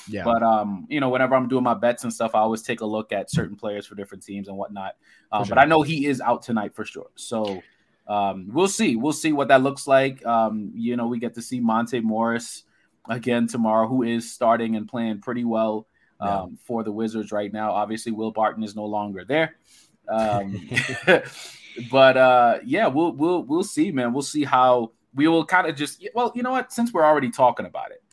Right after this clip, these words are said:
Speaker 1: Yeah.
Speaker 2: might as well, might as well just put it up on
Speaker 1: <laughs> Throw
Speaker 2: the
Speaker 1: it in.
Speaker 2: screen 'cause
Speaker 1: Throw
Speaker 2: you
Speaker 1: it
Speaker 2: are
Speaker 1: in
Speaker 2: gonna
Speaker 1: there.
Speaker 2: talk about, um, just what we think is gonna happen tomorrow. Uh,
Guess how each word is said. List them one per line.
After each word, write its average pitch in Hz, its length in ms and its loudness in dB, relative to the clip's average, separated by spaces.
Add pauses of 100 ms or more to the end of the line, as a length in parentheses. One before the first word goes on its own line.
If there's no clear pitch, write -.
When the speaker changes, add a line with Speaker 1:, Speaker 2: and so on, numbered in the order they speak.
(240)
Speaker 1:
Yeah. 95 200 -8
Speaker 2:
might 156 200 8
as 143 120 2
well, 143 220 2
might 170 160 4
as 147 80 2
well 139 120 0
just 120 180 -8
put 123 120 -2
it 113 60 0
up 113 180 0
on 135 60 0
Speaker 1:
<laughs> - 0 -
Throw 117 60 2
Speaker 2:
the 113 80 -2
Speaker 1:
it 110 60 -2
in. 101 60 -4
Speaker 2:
screen 113 280 0
'cause 110 140 -6
Speaker 1:
Throw 131 100 2
Speaker 2:
you 147 100 8
Speaker 1:
it 143 60 6
Speaker 2:
are 139 120 2
Speaker 1:
in 123 60 -2
Speaker 2:
gonna 120 140 -2
Speaker 1:
there. 98 80 -6
Speaker 2:
talk 127 220 2
about, 110 380 -2 (520)
um, 104 500 -2 (540)
just 143 180 -2
what 139 120 -2
we 131 100 -2
think 131 240 -2
is 117 100 -4
gonna 113 180 -2
happen 117 280 0
tomorrow. 127 420 2
Uh, 120 420 4